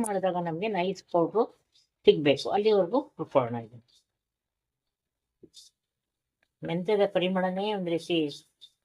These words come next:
ಚಂದ, ಹ್ಮ್ ಅಂತ. ಹುರಿದಂತಹ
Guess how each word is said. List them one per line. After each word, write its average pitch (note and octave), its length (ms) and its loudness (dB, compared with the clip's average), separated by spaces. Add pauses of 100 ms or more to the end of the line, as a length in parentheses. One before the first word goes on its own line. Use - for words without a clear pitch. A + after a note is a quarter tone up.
(120)
ಚಂದ, D#3 200 -2 (240)
ಹ್ಮ್ F3+ 600 -4 (100)
ಅಂತ. D#3 140 -6 (4000)
ಹುರಿದಂತಹ F#3 640 8